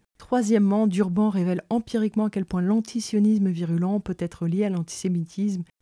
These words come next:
et qu'il reste une fine frontière à surveiller de près entre la diabolisation du peuple israélien et la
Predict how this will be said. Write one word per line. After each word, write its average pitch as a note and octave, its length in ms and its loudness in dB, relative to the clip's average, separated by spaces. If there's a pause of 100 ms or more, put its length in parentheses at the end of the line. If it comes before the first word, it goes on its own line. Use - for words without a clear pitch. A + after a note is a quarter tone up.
(100)
et G#3+ 100 -2
qu'il B3 200 2
reste F#3 360 -2
une G3+ 120 4
fine A#3+ 280 2
frontière G#3 400 -2
à F#3+ 80 0
surveiller F#3 360 -2
de F3+ 80 0
près F#3 340 -8 (240)
entre F3+ 240 -4
la F3 120 2
diabolisation F#3+ 680 2
du F#3 100 0
peuple F3 260 -4
israélien E3 520 -2 (300)
et F#3+ 80 4
la G3 160 2